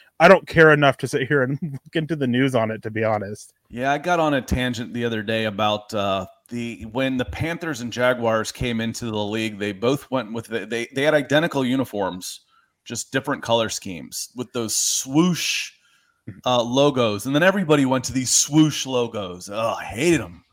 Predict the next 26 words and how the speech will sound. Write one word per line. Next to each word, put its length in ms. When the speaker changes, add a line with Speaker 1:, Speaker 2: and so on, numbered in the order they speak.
Speaker 2:
I 80
love 320
the 140
old, 300
I, 100
I 120
love 280
the 120
old 200
Broncos 600
D. 280
I 60
love 340
'em. 120
I 80
love 280
the 100
Speaker 1:
Yeah. 80
Speaker 2:
Patriots, 800
you 100
know, 120
the, 140
the, 220
the 160
man 340
down 500